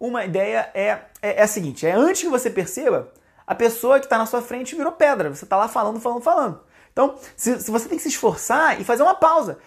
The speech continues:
respirar de vez em quando, veja o ponto, e, é, e no momento que alguém abrir a boca e tiver conversando bastante, aí você encerra a sua história e deixa que ela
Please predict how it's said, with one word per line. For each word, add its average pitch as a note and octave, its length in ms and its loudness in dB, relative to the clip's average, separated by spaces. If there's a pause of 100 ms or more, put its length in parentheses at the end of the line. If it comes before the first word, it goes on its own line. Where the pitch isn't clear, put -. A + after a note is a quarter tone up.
respirar C4 520 2
de A3 80 0
vez G3+ 100 -2
em F3+ 120 -8
quando, G#3 360 -6 (280)
veja D4+ 180 2
o E4 40 -2
ponto, C#4+ 500 0 (140)
e, G3+ 80 -8
é, G#3 420 -2
e G#3 140 -4
no A3+ 140 -4
momento C4+ 240 -4
que C#4+ 60 4
alguém A3 400 6
abrir A#3+ 200 0
a G#3+ 60 4
boca G#3+ 540 2
e D#3 100 -6
tiver E3+ 300 -2
conversando E3 420 -8
bastante, D#3+ 380 -8
aí G#4 80 -6
você G#4 160 -6
encerra G4 280 -2
a E4+ 40 -4
sua F#4 120 -8
história C4+ 360 0
e - 20 -2
deixa C4 240 -6
que C4+ 60 -6
ela C4+ 300 0